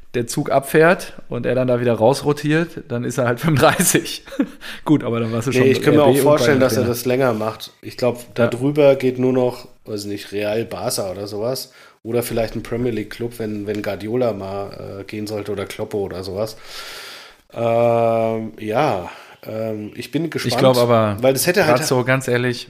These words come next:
Speaker 1: mm, mm. Ich glaub, der fliegt in zwei Jahren wieder.
Speaker 2: Ah,
Speaker 1: Oder der
Speaker 2: ich
Speaker 1: geht einfach, weil er einfach genervt ist.
Speaker 2: Ja, ich, ich glaube halt, äh, dass, dass die Bayern das, äh, voll, voll unterschätzen. Also es kommt ja drauf an, äh, was sie jetzt noch holen. Aber hatten wir ja auch schon mit,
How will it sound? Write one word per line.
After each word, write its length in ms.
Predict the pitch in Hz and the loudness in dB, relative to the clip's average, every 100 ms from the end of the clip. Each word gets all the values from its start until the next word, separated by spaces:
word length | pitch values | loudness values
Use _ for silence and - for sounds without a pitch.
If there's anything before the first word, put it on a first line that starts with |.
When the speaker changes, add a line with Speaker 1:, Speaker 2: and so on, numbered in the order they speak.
| - | -10
Speaker 1:
mm, 40 | |
mm. 180 | 104 95 - _ _ _ _ _ _ - | -10 -10 -16 _ _ _ _ _ _ -12
Ich 120 | 104 | -8
glaub, 200 | - 120 | -4 -4
der 100 | 120 | -2
fliegt 240 | 110 117 - | -4 -6 -8
in 80 | 95 | -8
zwei 160 | 87 | -8
Jahren 160 | 87 85 | -8 -8
wieder. 220 | 85 80 _ _ _ _ - | -10 -12 _ _ _ _ -12
Speaker 2:
Ah, 140 | 123 | -2
Speaker 1:
Oder 120 | 120 | 2
der 100 | 123 | 2
Speaker 2:
ich 60 | 107 | 2
Speaker 1:
geht 160 | 113 104 | 0 -2
einfach, 300 | 101 104 95 | -2 -2 -2
weil 120 | 101 | -2
er 80 | 95 | -2
einfach 220 | 101 107 - - 101 | -4 -6 -8 -8 -6
genervt 360 | 98 95 - | -4 -6 -8
ist. 240 | 85 - - | -12 -12 -4
Speaker 2:
Ja, 260 | 135 156 | 0 0
ich, 200 | 156 175 | 0 -2
ich 140 | 175 - | -4 0
glaube 340 | 165 185 180 | 2 4 2
halt, 320 | 170 170 - - | 0 -2 -4 -6
äh, 120 | 143 | -6
dass, 340 | 139 - - | -6 -8 -10
dass 240 | - 135 - | -10 -8 -8
die 100 | 123 | -6
Bayern 420 | 127 147 160 160 | -4 -2 -2 -2
das, 260 | 147 143 - | -2 -4 -8
äh, 220 | 123 127 | -4 -2
voll, 300 | - 139 139 | 0 0 0
voll 220 | - 135 | 0 -2
unterschätzen. 600 | 135 139 135 147 - 101 | -2 -4 -6 -6 -8 -10
Also 160 | 101 110 | -10 -8
es 140 | 107 | -6
kommt 180 | 143 151 | -4 -2
ja 80 | 160 | -2
drauf 220 | - 123 | -2 -4
an, 240 | 127 147 139 | -4 -4 -6
äh, 40 | - 92 - - - 123 | -12 -16 -18 -18 -18 -10
was 180 | 123 123 | -8 -4
sie 100 | 127 | -4
jetzt 180 | 123 120 | -4 -6
noch 220 | 117 - | -10 -10
holen. 400 | 127 156 202 202 - - - - - | -4 -4 -4 -8 -16 -20 -20 -20 -14
Aber 440 | - 127 127 123 - | -6 -2 -2 -2 -4
hatten 160 | 143 | -2
wir 80 | 151 | 0
ja 60 | 113 | 0
auch 120 | 107 | -2
schon 380 | - 107 104 113 | -8 -8 -8 -8
mit, 240 | 110 | -10